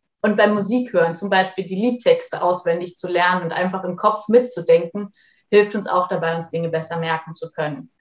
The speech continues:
Was wichtig ist und vor allem für unsere älteren Teilnehmer interessant, jüngere Menschen lernen zwar tendenziell schneller, ältere haben aber einen höheren Erfahrungshorizont und können Verknüpfungspunkte zwischen dem theoretischen Wissen der Fortbildung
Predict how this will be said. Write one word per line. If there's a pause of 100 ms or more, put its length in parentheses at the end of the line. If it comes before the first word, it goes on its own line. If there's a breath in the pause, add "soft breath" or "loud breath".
(120)
Was
wichtig
ist
und
vor
allem
für
unsere
älteren
Teilnehmer
interessant, (580)
jüngere
Menschen
lernen
zwar
tendenziell
schneller, (280)
ältere
haben
aber
einen
höheren
Erfahrungshorizont (380)
und
können
Verknüpfungspunkte
zwischen
dem
theoretischen
Wissen
der
Fortbildung